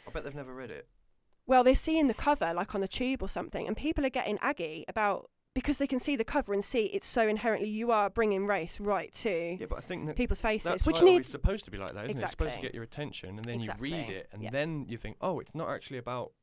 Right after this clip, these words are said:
Speaker 1: white people suck," or whatever. Or
Speaker 2: It kind of
Speaker 1: maybe it
Speaker 2: is,
Speaker 1: is.
Speaker 2: but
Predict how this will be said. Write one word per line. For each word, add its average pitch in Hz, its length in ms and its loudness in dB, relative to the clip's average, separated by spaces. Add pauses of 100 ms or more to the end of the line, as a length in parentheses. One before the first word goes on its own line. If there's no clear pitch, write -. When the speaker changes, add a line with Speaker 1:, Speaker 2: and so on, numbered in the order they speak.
(360)
Speaker 1:
white 117 220 -8
people 110 200 -6
suck," - 380 -10
or 104 100 -12
whatever. 95 360 -10 (580)
Or - 60 -4
Speaker 2:
It 233 60 -2
kind 269 160 6
of 262 40 4
Speaker 1:
maybe 254 120 8
it 202 40 4
Speaker 2:
is, 190 60 2
Speaker 1:
is. - 80 -6
Speaker 2:
but 220 200 6